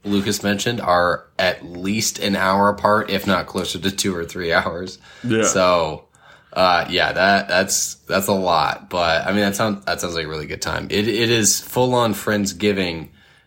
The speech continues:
Speaker 1: um, season.
Speaker 2: It's that time of year. It's just the time
Speaker 1: Yeah.
Speaker 2: of year where everyone's getting together. People, you know, you s-, wanna see family, wanna see friends. You wanna make sure you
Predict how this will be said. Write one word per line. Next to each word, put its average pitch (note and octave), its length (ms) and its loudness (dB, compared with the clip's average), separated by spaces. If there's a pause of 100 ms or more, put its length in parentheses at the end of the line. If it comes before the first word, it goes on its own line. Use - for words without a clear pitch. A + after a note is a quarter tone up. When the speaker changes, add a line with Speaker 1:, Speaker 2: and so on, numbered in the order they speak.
(100)
Speaker 1:
um, E2+ 580 -2
season. E2+ 640 -2
Speaker 2:
It's C#3+ 200 0
that F3+ 200 2
time F#3 200 4
of F#3 60 4
year. E3+ 340 4
It's A#2+ 240 0
just D3 220 -2
the C#3+ 60 -8
time D#3 320 2
Speaker 1:
Yeah. C#3 60 0
Speaker 2:
of A#2+ 60 -4
year D3 300 2
where C3+ 120 0
everyone's C3 420 0
getting B2+ 260 2
together. B2+ 560 2
People, B2+ 640 -2
you A2+ 100 -4
know, A2 120 -2
you G#2 160 -2
s-, G2 140 -8
wanna A#2 260 -2
see A#2 160 -2
family, B2 520 2
wanna G#2 280 0
see G#2 160 0
friends. B2 520 2
You A#2 100 0
wanna A2+ 180 0
make A2+ 200 0
sure A#2+ 200 2
you G#2+ 320 0